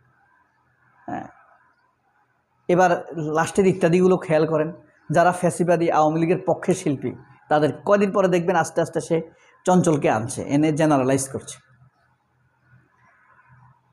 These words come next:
এই কারণে আমরা এগুলো বুঝি না। এই হানিফ সংকেত মমতাজকে ছাড়াবে, দেখবেন।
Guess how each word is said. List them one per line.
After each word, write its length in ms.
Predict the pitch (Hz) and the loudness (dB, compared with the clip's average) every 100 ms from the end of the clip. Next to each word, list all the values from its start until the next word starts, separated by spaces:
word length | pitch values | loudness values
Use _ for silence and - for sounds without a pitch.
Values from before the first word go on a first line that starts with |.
| _ | _
এই 140 | 202 202 | 2 4
কারণে 260 | 214 208 | 4 4
আমরা 280 | 180 175 175 | 2 2 2
এগুলো 240 | 156 160 | 2 0
বুঝি 300 | 143 135 139 | 0 -2 -2
না। 300 | 113 87 - - _ _ _ _ _ _ _ _ _ _ _ _ _ _ _ _ _ _ _ - | -4 -10 -18 -20 _ _ _ _ _ _ _ _ _ _ _ _ _ _ _ _ _ _ _ 2
এই 160 | 214 208 | 4 4
হানিফ 340 | 165 180 190 | 4 0 0
সংকেত 380 | - 190 190 185 - _ _ _ _ - | -2 -2 -2 -4 -8 _ _ _ _ 0
মমতাজকে 460 | 165 156 147 - | 2 2 0 -2
ছাড়াবে, 400 | 160 131 107 82 - - - - _ _ _ _ _ _ _ _ _ _ _ _ _ _ _ _ _ _ | -4 -2 -2 -2 -8 -16 -20 -20 _ _ _ _ _ _ _ _ _ _ _ _ _ _ _ _ _ _
দেখবেন। 340 | 139 113 113 | -6 -6 -8